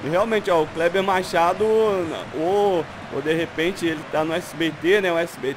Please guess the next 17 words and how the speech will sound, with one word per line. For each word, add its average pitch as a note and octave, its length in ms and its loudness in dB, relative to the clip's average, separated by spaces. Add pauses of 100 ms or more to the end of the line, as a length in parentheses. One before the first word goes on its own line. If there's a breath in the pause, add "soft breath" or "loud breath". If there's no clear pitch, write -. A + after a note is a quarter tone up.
T G3 160 0
tá F#3+ 220 0
sem F#3 300 -6
os G#3 140 -2
direitos F#3 520 0
da F#3 160 -2
seleção F#3 500 -6
brasileira. F#3 720 0 (360)
Aí E3+ 160 0
o F#3 40 0
Clebão F3+ 520 2
não F#3+ 120 -4
tá F#3+ 200 -2
narrando G#3 520 0
hoje. D#3 440 2 (400)
Tá D3+ 100 0
quietinho. F#3 760 -4